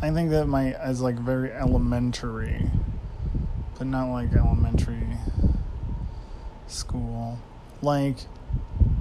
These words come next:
like, my brain only ha-, like, has a very limited capacity for things, right? So, like, like, some people can you know,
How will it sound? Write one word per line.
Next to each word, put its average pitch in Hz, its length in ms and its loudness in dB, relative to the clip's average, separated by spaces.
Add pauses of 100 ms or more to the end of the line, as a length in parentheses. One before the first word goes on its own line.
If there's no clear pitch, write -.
(500)
like, 139 240 6
my 156 240 2
brain 143 420 4
only 135 340 8
ha-, 127 220 8
like, - 140 10
has 131 220 8
a - 60 10
very 151 300 8
limited 127 560 4
capacity 120 720 4
for - 180 6
things, - 840 4 (680)
right? - 320 6 (400)
So, 123 500 2
like, 120 320 0 (380)
like, 117 200 -4
some 175 280 2
people 143 380 2
can 139 360 -2 (300)
you 135 80 2
know, 123 260 2